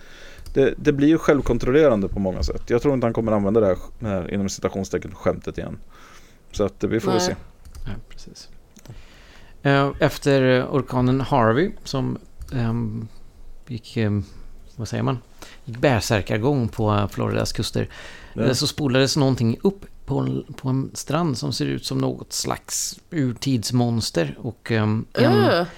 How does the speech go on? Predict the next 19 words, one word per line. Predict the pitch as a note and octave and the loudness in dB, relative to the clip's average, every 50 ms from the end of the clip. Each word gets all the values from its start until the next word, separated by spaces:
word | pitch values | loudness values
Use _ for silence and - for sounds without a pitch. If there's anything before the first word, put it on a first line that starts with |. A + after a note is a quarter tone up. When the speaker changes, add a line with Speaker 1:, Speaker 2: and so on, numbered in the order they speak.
| - - | -10 -6
Speaker 2:
vad | - - - | -6 -2 0
är | - C4+ E4 F#4 | 2 2 2 2
det | C4 F3+ | 2 2
där? | D#3+ D#3 D3+ | 0 0 0
Speaker 3:
en, | E3+ D#3 C3+ C3+ | 2 2 2 0
ö, | - C3+ D3+ D3 D3+ D3 - - - | 0 0 2 2 2 2 -2 -8 -4
det | - B2+ C#3+ | 2 4 4
är | C3+ - - | 4 2 2
precis | - D3+ C3+ - - - | 2 4 4 6 6 6
det | C#3+ B2 | 4 6
som | A#2 C3 | 6 6
är | B2 | 6
grejen. | A2+ A2 A2+ B2 B2 G#2 - - - - - - | 6 6 6 4 4 2 0 -6 -14 -8 0 2
Eh, | C3+ B2+ B2+ B2+ C#3+ - - - _ _ - - | 4 6 6 4 2 -2 -8 -14 _ _ -4 0
en, | C#3+ C3+ C#3 C#3 | 2 2 2 2
eh, | - E2 D#2 D#2 - - - - A#4+ B4+ C#5 C5+ - - - | 0 0 0 -2 -2 -4 -8 -10 -12 -14 -16 -14 -10 -4 -2
Twitteranvändare | D#3 - - A#2+ A#2 A#2 A#2 A#2+ B2+ A#2 | -2 0 2 2 4 4 4 4 2 2
som | A#2 B2+ | 0 0
heter | A#2 A#2 - - A#2+ | 0 0 -2 -2 -4